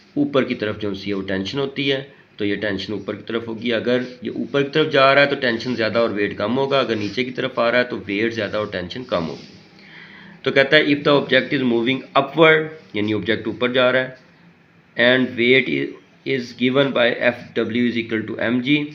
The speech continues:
then derive a spe-, simplified expression for the tension in the rope।" ठीक है, तो सिंप्लीफाइड equation जो सी आपने बनानी है। ये सवाल तो आपने picture पे कर दिया है, weight नीचे और tension ऊपर की तरफ।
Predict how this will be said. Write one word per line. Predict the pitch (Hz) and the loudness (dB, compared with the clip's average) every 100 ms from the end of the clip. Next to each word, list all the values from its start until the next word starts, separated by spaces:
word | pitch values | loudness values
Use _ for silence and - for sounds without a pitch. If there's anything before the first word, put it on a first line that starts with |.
| - - - 107 | -18 -20 -10 0
then | 110 110 | 2 2
derive | 104 107 117 131 123 | 2 4 4 2 -2
a | 113 110 | 0 0
spe-, | 110 - 120 113 - - | -2 -4 -4 -4 -10 -4
simplified | 131 131 156 156 120 95 87 87 - - - - - _ | -4 0 0 4 4 6 4 -2 -14 -20 -20 -20 -20 _
expression | 117 - 120 110 - 127 123 127 | -6 -2 0 2 2 -2 -2 0
for | 107 | 0
the | 98 104 107 | 0 -2 0
tension | 98 95 104 | 0 -2 -6
in | 87 | -2
the | 87 | -2
rope।" | 80 67 - - _ - | -2 -8 -12 -20 _ -8
ठीक | 120 135 | -4 -4
है, | |
तो | 131 123 113 - | -2 -4 -4 -10
सिंप्लीफाइड | - 117 117 120 117 107 107 98 98 | -4 -2 -2 -4 -4 -6 -2 -2 -2
equation | 92 90 95 95 | -6 -8 -6 -6
जो | 87 | -6
सी | 85 92 | -6 -6
आपने | 85 85 | -6 -6
बनानी | 85 87 87 | -8 -6 -6
है। | 98 120 | -4 0
ये | 139 | 0
सवाल | 135 131 | 2 0
तो | 117 127 | 2 2
आपने | 113 117 117 | 2 0 -4
picture | 113 - 139 | -8 -4 -2
पे | 143 | -2
कर | 143 131 | -2 -2
दिया | 131 143 | 0 -2
है, | 135 - _ _ 107 | -2 -10 _ _ 0
weight | 110 110 | 0 2
नीचे | 113 - 120 | -2 0 0
और | 117 | 2
tension | 113 104 113 | 0 -2 -4
ऊपर | 113 123 | -4 -6
की | 139 | -4
तरफ। | 135 131 | -4 -6